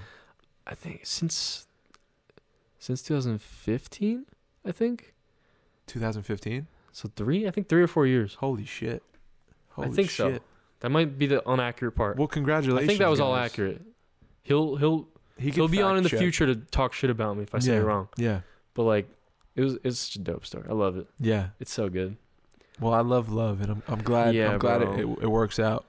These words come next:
Speaker 2: with you guys. And long distance is, is, is a motherfucker.
Speaker 1: Yeah, bro.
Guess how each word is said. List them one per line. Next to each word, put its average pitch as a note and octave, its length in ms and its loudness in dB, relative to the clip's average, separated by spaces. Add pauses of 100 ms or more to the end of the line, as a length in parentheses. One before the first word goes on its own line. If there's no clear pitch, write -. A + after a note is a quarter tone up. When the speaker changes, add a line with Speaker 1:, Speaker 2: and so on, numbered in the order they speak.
Speaker 2:
with A2 160 -4
you A2 100 -2
guys. G#2+ 500 -2 (440)
And B2 180 0
long B2+ 200 2
distance A#2+ 380 0
is, G#2 120 -2
is, G#2 260 -2
is G#2+ 220 -2
a A2 60 -2
motherfucker. A#2 600 0 (360)
Speaker 1:
Yeah, A#2 280 0
bro. F#2+ 380 -2